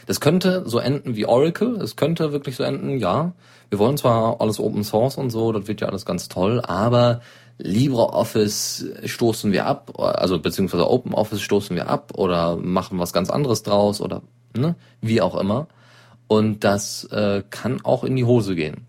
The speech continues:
Aber wenn sie mit Qt gut umgehen und die Entwickler auch damit zufrieden sind mit der Arbeit, die da kommt, dann kann man denen nur viel Glück wünschen. Für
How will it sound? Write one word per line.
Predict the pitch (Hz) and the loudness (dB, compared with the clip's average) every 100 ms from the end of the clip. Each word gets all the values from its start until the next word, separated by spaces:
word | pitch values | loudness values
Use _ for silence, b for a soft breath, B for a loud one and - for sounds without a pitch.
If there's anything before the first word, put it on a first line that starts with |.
| - | -4
Aber | 107 139 190 220 - | 0 2 0 -2 -2
wenn | 110 | -2
sie | 110 | 0
mit | 110 107 | 0 -2
Qt | - 113 - 113 | 0 -2 0 -2
gut | 110 107 | -2 0
umgehen | 127 160 190 208 | 0 2 0 0
und | - 107 104 | 0 0 2
die | |
Entwickler | 101 104 110 101 | 0 0 2 2
auch | 98 | 2
damit | 98 95 | 0 -4
zufrieden | - 95 - 120 | -4 -8 -2 0
sind | 127 123 | 0 -2
mit | 113 | -2
der | 101 | 0
Arbeit, | 110 107 | 0 -2
die | 104 | -2
da | 104 | -4
kommt, | - 98 98 B B B B | -2 -2 -4 B B B B
dann | - 87 87 85 _ _ - | 0 2 2 -2 _ _ -6
kann | 80 | -2
man | 82 92 | 2 2
denen | 98 | 2
nur | 113 | 2
viel | 117 147 | 2 2
Glück | 165 170 | 2 2
wünschen. | 92 85 - - - B B B B B B _ _ _ | 0 0 -6 -12 -16 B B B B B B _ _ _
Für | - | -10